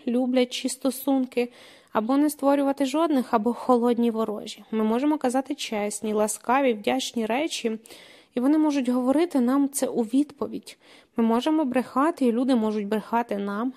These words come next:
Ми можемо говорити про неважливі поверхневі речі, і інші можуть робити те саме.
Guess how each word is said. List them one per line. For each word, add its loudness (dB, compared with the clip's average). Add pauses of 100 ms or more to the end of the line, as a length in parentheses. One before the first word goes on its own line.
Ми -2
можемо 2
говорити 0
про 0
неважливі 2
поверхневі 0
речі, -2 (440)
і 0
інші 2
можуть 2
робити 2
те -4
саме. 0